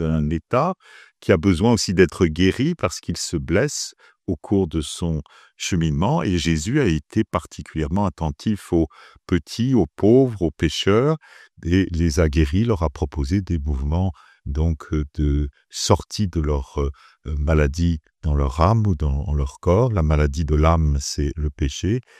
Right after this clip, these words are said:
et toutes les maladies souvent conséquentes qui sont dans le corps.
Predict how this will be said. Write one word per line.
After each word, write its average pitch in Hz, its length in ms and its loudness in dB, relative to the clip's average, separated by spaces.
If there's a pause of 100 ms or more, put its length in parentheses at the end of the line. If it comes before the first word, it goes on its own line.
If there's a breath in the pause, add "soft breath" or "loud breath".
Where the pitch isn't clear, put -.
(140 soft breath)
et 82 160 0
toutes - 280 -6
les 90 80 4
maladies 78 540 2 (120)
souvent 78 380 0
conséquentes 104 840 -4
qui - 140 -16
sont 82 200 -8
dans 73 120 -6
le 69 100 -8
corps. - 420 -12